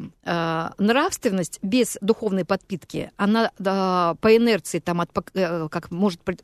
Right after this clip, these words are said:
э, как традиция передаваться, но, э, без того, чтобы человек,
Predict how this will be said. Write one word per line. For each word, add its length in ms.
э, 220
как 160
традиция 500
передаваться, 720
но, 440
э, 720
без 500
того, 260
чтобы 280
человек, 560